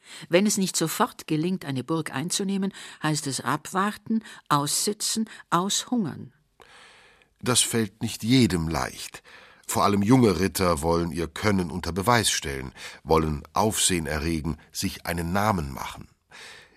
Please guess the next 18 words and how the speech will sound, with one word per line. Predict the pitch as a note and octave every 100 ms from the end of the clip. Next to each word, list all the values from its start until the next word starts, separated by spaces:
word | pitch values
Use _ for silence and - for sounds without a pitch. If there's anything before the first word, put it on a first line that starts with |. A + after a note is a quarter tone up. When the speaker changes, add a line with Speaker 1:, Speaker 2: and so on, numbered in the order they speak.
| _ _ -
Speaker 2:
Das | G#2+ -
Streben | - D3 F3+ B2
nach | G#2+ D#2+ D2+
Ruhm | G2 A2 B2 A#2
kann | G#2 G2+
fatale | - G2 - A2+ A2 G#2
Folgen | - G2 C#2+ A#1+ -
haben. | A1 - - - - - - _ _ _ _
Elfhundertfünfzehn | C#3+ D3+ D#3+ C#3 - - A#2+ - - D#2+
liegen | D2+ G#2 G2
die | D#2
Heere | C2 G2 B2+ G2+ E2+
Heinrichs | G#2 G2+ E2+
des | - C#2
Fünften | - A2 A2 - - C3
und | E2+ D#2+
der | D2+
Sachsen | C#2 F#2+ - - G2+